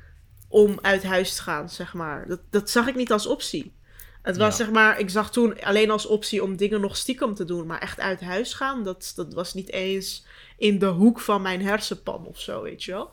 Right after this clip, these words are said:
Speaker 2: Mhm.
Speaker 1: Ehm, dus ik kan me heel goed voorstellen wat zij zegt. En ik vind het ergens ook heel knap dat zij op zo'n jonge leeftijd al zeker weet dat ze het wil.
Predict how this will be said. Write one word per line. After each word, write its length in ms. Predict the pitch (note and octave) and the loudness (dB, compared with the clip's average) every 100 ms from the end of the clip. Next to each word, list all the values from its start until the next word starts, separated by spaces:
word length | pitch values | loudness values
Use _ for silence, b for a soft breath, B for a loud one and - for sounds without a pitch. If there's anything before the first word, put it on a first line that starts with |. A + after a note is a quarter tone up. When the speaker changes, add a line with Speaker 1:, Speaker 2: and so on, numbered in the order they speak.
| - | -14
Speaker 2:
Mhm. 460 | C3 G#2 G2 G2+ F#3 | -10 -8 -10 -10 -10
Speaker 1:
Ehm, 420 | F3 F3 F3 F3 E3+ - _ - _ _ _ _ _ _ _ _ - | -8 -8 -8 -8 -10 -14 _ -20 _ _ _ _ _ _ _ _ -18
dus 640 | D#3+ F#3 G3+ G3 - - | -4 2 2 2 -4 -6
ik 140 | - - | -10 -2
kan 160 | A3 | 0
me 60 | G#3 | 4
heel 180 | G#3 A#3 | 6 6
goed 220 | A#3 G#3+ | 6 -4
voorstellen 500 | - A#3 A#3 G3+ F#3 | 2 2 2 -4 -2
wat 160 | F3+ - | -4 -6
zij 200 | F3+ F3 | -8 -6
zegt. 280 | F#3+ G3+ - | -6 -6 -6
En 180 | F#3 - | -10 -10
ik 140 | - - | -14 -8
vind 240 | G3 F3+ | -8 -8
het 80 | - - | -16 -8
ergens 320 | G3 - - | -8 -6 -8
ook 160 | F#3 F#3 | -8 2
heel 200 | G3+ G#3 | 2 2
knap 300 | G#3+ G3+ G3+ | -2 -2 -4
dat 160 | F#3 | -6
zij 140 | G3 F3+ | -4 -4
op 100 | - | 0
zo'n 340 | B3+ B3+ B3 | 8 8 8
jonge 220 | A3 G#3 | 4 4
leeftijd 520 | G3+ G#3 G#3 F#3+ F3+ | 4 2 0 -6 -4
al 260 | F#3 F3 F3+ b b - | -4 -6 -8 b b -8
zeker 440 | F3+ G#3+ G#3+ G3+ | 2 4 4 -2
weet 260 | F#3+ G3+ G3 | 2 0 0
dat 180 | F#3 - | -6 -6
ze 100 | F#3 | -8
het 160 | F3 | -6
wil. 500 | F3 G3+ F3 F#3 C4 | -2 0 0 -6 -14